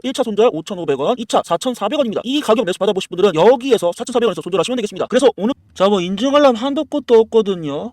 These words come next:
그래서 뭐, 일단 그만하겠습니다. 뭐, 이천, 뭐, 삼백십 원부터 인증할 순 없잖아요. 이거 어제자 영상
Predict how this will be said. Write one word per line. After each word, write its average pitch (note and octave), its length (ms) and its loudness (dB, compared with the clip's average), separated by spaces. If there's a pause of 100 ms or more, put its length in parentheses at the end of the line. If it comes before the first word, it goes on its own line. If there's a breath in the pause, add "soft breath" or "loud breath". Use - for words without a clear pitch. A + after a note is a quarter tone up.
그래서 A3 380 4
뭐, G3+ 200 0
일단 G#3 420 0
그만하겠습니다. A#3 1160 2
뭐, E3 200 -4
이천, B3 640 2
뭐, G3+ 220 0
삼백십 C#4 560 -4
원부터 D4 340 0
인증할 G#3+ 340 0
순 D4 160 -4
없잖아요. G3 600 0
이거 G3+ 560 2
어제자 A3+ 400 0
영상 F#3 380 -2